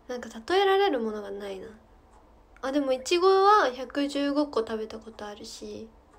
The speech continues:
そう、でもそれでもなんか次の日何かあったのかな？多分。次の日か、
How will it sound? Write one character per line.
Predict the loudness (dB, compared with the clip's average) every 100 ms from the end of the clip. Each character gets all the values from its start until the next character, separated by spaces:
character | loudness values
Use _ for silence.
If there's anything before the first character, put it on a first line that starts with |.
| _ _ _ -20 _ _ _ _ _ _
そ | 0 2
う、 | 2
で | 0
も | -2
そ | 0
れ | 2 2
で | 0
も | 0 0 0
な | -2
ん |
か | -4
次 | -2 4 8
の | 8
日 | 4
何 | 0 0 -2
か | -6
あ | -6
っ |
た | -6
の | -6 -8
か | -10
な？ | -10 -12 -14
多 | -14
分。 | -10 -8 -10 -14 _ _ _ _ -10
次 | -2 4 6
の | 6
日 | 2 -6
か、 | -4 -2 -2